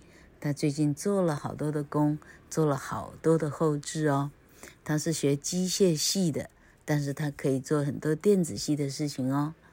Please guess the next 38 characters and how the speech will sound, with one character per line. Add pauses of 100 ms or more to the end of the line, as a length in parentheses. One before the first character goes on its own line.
(440)
在
这
个
年
代，
你
会
后
制，
而
且
你
后
制
得
很
棒
的
时
候， (360)
你
就
可
以
做
阿
汉
的
团
队、 (460)
蔡
阿
嘎
的
团
队、 (400)
什
么